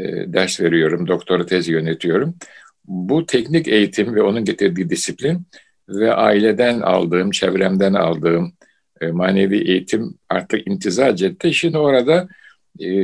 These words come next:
bana göre yine ürünlerini vermeye başladı. E, ama tabii yani sağlam bir dil, yani Doğu dilleri hakkında bir bilgim olsun. Doğrusu isterdim yani.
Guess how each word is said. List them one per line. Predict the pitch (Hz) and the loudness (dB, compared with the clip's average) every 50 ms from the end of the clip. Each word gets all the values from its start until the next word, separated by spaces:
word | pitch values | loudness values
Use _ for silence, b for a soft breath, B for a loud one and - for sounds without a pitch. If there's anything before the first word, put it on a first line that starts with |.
| 95 95 95 - 57 58 - - - - | 0 0 -2 -2 -4 -6 -8 -10 -14 -20
bana | - - - 123 120 127 151 | -20 -6 0 0 2 2 2
göre | 139 117 135 131 120 | 2 2 4 4 4
yine | 127 131 117 117 147 175 170 156 - - | 2 2 0 0 0 0 0 -2 -4 -2
ürünlerini | - 131 107 110 107 107 104 104 - 147 131 | -2 -2 -2 0 0 2 2 2 0 0 0
vermeye | 120 113 107 107 117 147 165 160 131 | 0 0 0 0 2 2 2 2 2
başladı. | 127 117 - - 117 101 - - - - _ _ _ B B B B B B B _ _ _ - 104 | 2 0 0 0 -2 -2 -2 -8 -12 -12 _ _ _ B B B B B B B _ _ _ -4 -4
E, | 101 | -2
ama | - - 117 - 160 143 - 143 - | -2 -2 0 0 2 2 2 2 2
tabii | - 135 117 123 131 127 127 | 2 0 2 4 2 4 4
yani | 120 107 110 113 113 113 110 - - - 98 98 | 4 4 4 2 2 2 0 0 -2 -6 -8 -10
sağlam | - - - 101 107 107 107 107 104 104 | -4 -2 -2 0 0 2 2 2 4 4
bir | 98 98 92 85 - - - - - - - 85 85 | 4 4 4 2 -2 -10 -16 -16 -16 -14 -10 -6 0
dil, | 90 110 107 95 92 95 - - - _ _ _ _ | 2 2 2 2 0 -4 -10 -18 -20 _ _ _ _
yani | 87 85 85 82 78 | -4 -2 -2 0 2
Doğu | 92 98 101 101 85 | 4 4 4 4 2
dilleri | 87 78 76 76 78 71 73 | 0 0 2 2 2 0 0
hakkında | - 85 82 - - - 76 80 80 78 73 - | -4 -6 -8 -8 -12 -12 -10 -4 -2 -2 -2 -2
bir | - 82 76 | -4 -8 -8
bilgim | 73 78 76 - 80 82 | -10 -10 -6 -4 -2 -2
olsun. | 80 76 73 - - 135 139 - b b b b _ - - | -2 -2 -2 -4 -6 -8 -8 -12 b b b b _ -10 -2
Doğrusu | - 85 85 80 78 - - - | 0 0 2 0 0 -2 -6 -6
isterdim | - - - 92 87 85 78 - 82 - | -6 -4 -2 0 0 0 -2 -6 -10 -12
yani. | 67 - - - - 80 | -12 -14 -14 -14 -14 -16